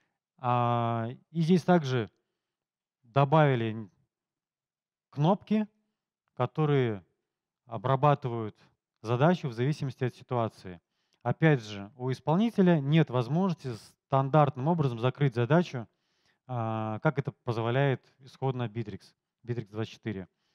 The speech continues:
Он может её закрыть, либо какими-либо изменить, только используя кнопки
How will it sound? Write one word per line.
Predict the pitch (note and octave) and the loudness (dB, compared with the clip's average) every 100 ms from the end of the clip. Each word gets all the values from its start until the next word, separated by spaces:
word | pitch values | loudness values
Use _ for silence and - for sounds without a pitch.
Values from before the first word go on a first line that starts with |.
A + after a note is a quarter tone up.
| _ _ - | _ _ -4
Он | E3+ | 0
может | F3+ D#3+ C3+ D3+ | 2 2 0 -2
её | D3 C#3 A2 _ _ _ _ | 0 0 -2 _ _ _ _
закрыть, | G#2+ C#3 G3 A3+ - _ _ _ - | -4 2 2 0 -4 _ _ _ -4
либо | C3+ C3 A#2 | -2 0 0
какими-либо | C#3 - D3 B2 B2 | -2 0 2 4 2
изменить, | B2+ F3 G#3+ - | 2 2 0 -2
только | D#3+ D#3+ C3 | -4 -2 -4
используя | - D#3 C#3+ B2 A2 G2 _ _ _ _ _ | -4 -6 -2 -2 -4 -6 _ _ _ _ _
кнопки | B2+ B2+ - D3+ E3+ | -6 -6 -6 -6 -6